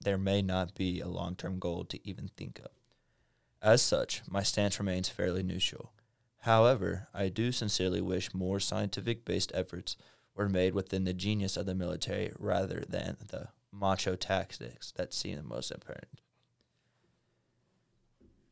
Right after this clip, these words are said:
The insight he provides on this is a great way of thinking about things within nationalism and protecting the environment.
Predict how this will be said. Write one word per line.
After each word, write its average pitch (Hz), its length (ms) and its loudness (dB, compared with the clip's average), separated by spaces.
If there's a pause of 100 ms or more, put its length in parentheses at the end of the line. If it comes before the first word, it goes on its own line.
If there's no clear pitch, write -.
(400)
The 107 140 6
insight 165 300 8
he 175 60 4
provides 98 600 4
on 104 120 2
this 87 180 2
is 98 100 0
a 104 60 0
great 110 280 6
way 98 320 6
of - 160 -6
thinking 110 360 -2
about 92 200 2
things 98 480 -2
within 101 240 -2
nationalism 95 540 0
and 95 100 -2
protecting 98 420 -2
the 98 80 -2
environment. 95 560 -4